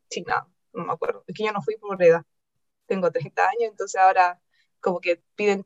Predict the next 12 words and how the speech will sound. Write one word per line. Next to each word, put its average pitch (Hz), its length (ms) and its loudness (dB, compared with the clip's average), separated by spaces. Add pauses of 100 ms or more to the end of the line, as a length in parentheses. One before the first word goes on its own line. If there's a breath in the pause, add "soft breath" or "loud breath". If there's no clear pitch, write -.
topes 196 360 2
de 175 540 0
edad, 170 200 6 (100)
como 175 280 -4
máximo 185 520 -4
veinticinco. 160 540 -8 (380)
Y 175 80 -2
ese 180 180 0
año 185 300 2
tenía 170 220 -8
como 165 320 -4
veintisiete - 500 -8